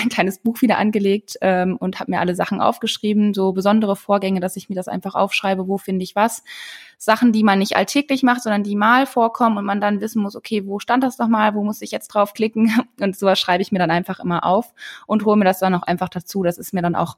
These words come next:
egal, dass ich nochmal nachgucken muss. Es gehört einfach dazu. Und ich denke, das sollte in jedem Fall normal sein und ihr solltet euch dabei wohlfühlen, auch Sachen nachfragen zu dürfen.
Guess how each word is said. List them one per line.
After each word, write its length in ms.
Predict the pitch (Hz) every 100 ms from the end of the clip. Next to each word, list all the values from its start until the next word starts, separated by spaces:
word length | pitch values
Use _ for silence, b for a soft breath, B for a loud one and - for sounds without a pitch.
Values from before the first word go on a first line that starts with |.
| -
egal, 380 | 175 180 202
dass 140 | 220 -
ich 120 | 214
nochmal 260 | 208 202 185
nachgucken 520 | 196 220 240 226 220
muss. 200 | 208 -
Es 160 | 214
gehört 280 | - 180 185
einfach 260 | - 175 180
dazu. 500 | 180 175 - 240 254 _ _ _ _ _ _ _ -
Und 180 | 196
ich 80 | 190
denke, 240 | - 190 190
das 160 | 180
sollte 440 | 185 180 180 180 175 B B B B
in 160 | 214
jedem 260 | 196 220 214
Fall 220 | - 190
normal 420 | 180 165 156 160
sein 320 | 165 156 156 -
und 180 | 170
ihr 80 | 170
solltet 260 | 175 170 -
euch 120 | 175
dabei 320 | 180 180 170
wohlfühlen, 460 | 180 190 185 175 170
auch 120 | 175
Sachen 260 | - 175 170
nachfragen 520 | 165 165 - - 175
zu 140 | -
dürfen. 540 | 170 165 165 - -